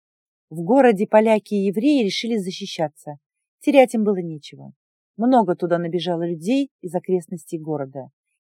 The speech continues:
И оказалось там шестьсот поляков и полторы тысячи евреев, способных носить оружие. И они бились отчаянно,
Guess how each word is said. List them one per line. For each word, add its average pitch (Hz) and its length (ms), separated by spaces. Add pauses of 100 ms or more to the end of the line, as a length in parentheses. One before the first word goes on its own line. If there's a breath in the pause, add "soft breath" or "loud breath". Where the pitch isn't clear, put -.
(460)
И 254 80
оказалось 262 640
там 254 180
шестьсот - 480
поляков 233 640 (380)
и 233 100
полторы 277 460
тысячи 254 400
евреев, 185 480 (160)
способных 214 680
носить 190 320
оружие. 147 540 (480)
И 240 100
они 262 280
бились 254 360
отчаянно, 165 680